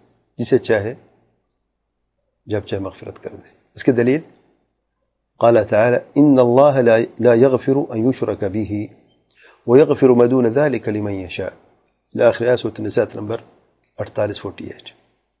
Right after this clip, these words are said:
بے شک اللہ تعالیٰ، إِنَّ اللَّهَ لَا يَغْفِرُ أَنْ يُشْرَكَ بِهِ، نہیں مغفرت فرمائے گا کہ اس کے ساتھ کسی کو شریک ٹھہرایا جائے، کبھی نہیں معاف کرے گا اللہ تعالیٰ۔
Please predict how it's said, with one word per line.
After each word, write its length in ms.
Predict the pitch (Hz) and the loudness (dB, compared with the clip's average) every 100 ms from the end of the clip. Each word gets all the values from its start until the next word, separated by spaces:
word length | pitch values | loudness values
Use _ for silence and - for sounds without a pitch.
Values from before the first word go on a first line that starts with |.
| _ _ _ - | _ _ _ -8
بے 60 | |
شک 220 | 101 117 | -4 -2
اللہ 140 | 117 110 | 0 -2
تعالیٰ، 320 | 110 113 131 | 0 -2 -4
إِنَّ 320 | 139 127 113 | -4 -4 -2
اللَّهَ 180 | 131 120 | 0 2
لَا 160 | 127 139 | 4 4
يَغْفِرُ 480 | 139 135 - - | 4 2 -2 -4
أَنْ 100 | - | -4
يُشْرَكَ 340 | 120 113 101 98 | -4 -6 -10 -12
بِهِ، 240 | 98 - _ _ _ _ _ _ _ _ - _ _ - | -18 -20 _ _ _ _ _ _ _ _ -20 _ _ 0
نہیں 180 | 147 165 | 4 4
مغفرت 360 | 143 - 135 | 2 2 0
فرمائے 320 | 120 110 110 | 2 -2 0
گا 60 | 120 | -2
کہ 120 | 107 | -4
اس 100 | 107 | -6
کے 80 | 120 | -6
ساتھ 240 | 104 110 | -6 -6
کسی 180 | - 104 | -8 -10
کو 60 | 98 | -10
شریک 260 | - 90 | -12 -14
ٹھہرایا 360 | 85 - - - - | -16 -16 -16 -18 -20
جائے، 200 | - _ _ _ _ _ _ _ _ _ _ _ _ _ _ | -20 _ _ _ _ _ _ _ _ _ _ _ _ _ _
کبھی 200 | - 104 | -10 -8
نہیں 100 | 107 | -10
معاف 180 | - - | -10 -14
کرے 160 | - - | -16 -18
گا 100 | - | -18
اللہ 240 | - _ | -20 _
تعالیٰ۔ 200 | - _ | -20 _